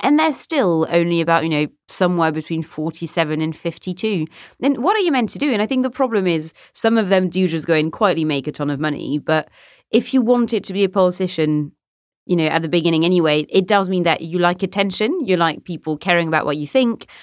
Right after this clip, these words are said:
um, and there are very few jobs you can do that tick those boxes. And especially, again, I think a podcast is something you can do around other stuff.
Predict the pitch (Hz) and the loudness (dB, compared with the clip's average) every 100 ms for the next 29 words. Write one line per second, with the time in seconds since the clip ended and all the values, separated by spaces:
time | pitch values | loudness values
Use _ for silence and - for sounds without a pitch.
0 | - - _ 214 214 208 - - 247 262 | -20 -20 _ 2 4 2 0 2 4 4
1 | 269 294 311 269 - 254 233 226 190 214 | 4 0 0 -2 -2 -2 0 -2 -2 -6
2 | 226 202 240 160 151 156 _ _ _ _ | -4 -4 -4 0 0 0 _ _ _ _
3 | - 185 165 180 170 185 - 135 139 170 | -2 0 2 2 2 -2 -2 -4 0 2
4 | 175 208 185 180 180 175 180 175 190 - | 2 0 0 0 2 2 0 0 -2 -2
5 | 151 143 151 165 165 151 151 156 151 151 | -2 -2 -4 -2 0 -2 -2 0 2 2
6 | 147 156 151 156 165 - 190 294 - | 2 2 0 -2 -2 -2 -2 -4 -14